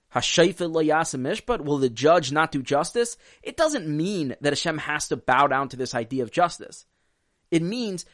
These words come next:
that whatever Hashem does, he made sure it would work out in a just manner. Whatever he, so to speak, arbitrarily decide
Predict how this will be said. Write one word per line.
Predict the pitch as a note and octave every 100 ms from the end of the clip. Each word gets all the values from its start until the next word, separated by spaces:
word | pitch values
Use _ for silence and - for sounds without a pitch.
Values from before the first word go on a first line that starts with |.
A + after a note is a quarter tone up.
| _
that | D#3 E3+
whatever | F#3+ A3 A3
Hashem | G3 - G3 D#3
does, | G3 G#3+ E3+ E3+ - _ _ _ _ _ _
he | - B3 C4
made | A#3+ A3 -
sure | - A3+ C4 A#3+
it | -
would | G3+ F#3
work | D#3 A#3 G#3+
out | A3 G#3
in | G3+ F3
a |
just | C#3 F3+ F3 -
manner. | G3+ G#3 D#3+ - _ _ _ -
Whatever | F3 A#3 A#3+
he, | F#3+ - A#3 G#3+ F3 _
so | - G#3+ A#3+
to |
speak, | A3 - G3 -
arbitrarily | F#3+ G3+ G#3+ G3+ D#3+
decide | C#3+ G3 F#3+ D#3 C3